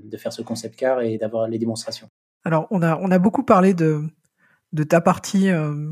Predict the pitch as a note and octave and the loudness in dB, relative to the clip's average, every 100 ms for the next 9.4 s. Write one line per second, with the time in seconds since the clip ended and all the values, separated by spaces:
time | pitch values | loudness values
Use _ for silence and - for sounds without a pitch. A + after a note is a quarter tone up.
0 | - G#3 F#3+ G#3+ A3 C4+ B3+ - G#3+ - | -4 0 4 2 0 -6 -2 0 0 0
1 | A#3+ - F#3 F#3+ G#3+ F#3+ F#3 F3+ F#3 A3+ | -4 2 2 2 4 6 6 4 4 4
2 | A3 - F3+ E3 F3+ E3 F3+ E3+ G3+ G3 | 0 0 0 2 2 4 2 2 2 2
3 | D#3+ D#3+ D#3 D#3 D#3+ G3 A#3+ E3 _ _ | 2 0 -2 -2 -4 -2 -4 -6 _ _
4 | _ _ _ F#3 E3 F3 G3 F#3+ E3+ D#3 | _ _ _ 2 4 4 4 4 2 0
5 | D3+ D3 - G#3 E3+ F3 F3+ F3 F3 - | -2 -6 -2 4 4 4 2 2 0 2
6 | B3+ B3+ D#3+ D3+ E3+ E3+ F3 F3 A3 G#3+ | 0 2 2 2 2 4 2 2 0 0
7 | F3 C#3+ - D#3+ D#3 F3 G3+ - - _ | 0 0 0 2 2 4 2 0 -12 _
8 | - F3 E3+ D#3+ F3+ - - F3+ A#3+ A#3+ | -6 0 0 0 -6 -10 -4 0 0 0
9 | E3+ F3 F3 | -2 0 0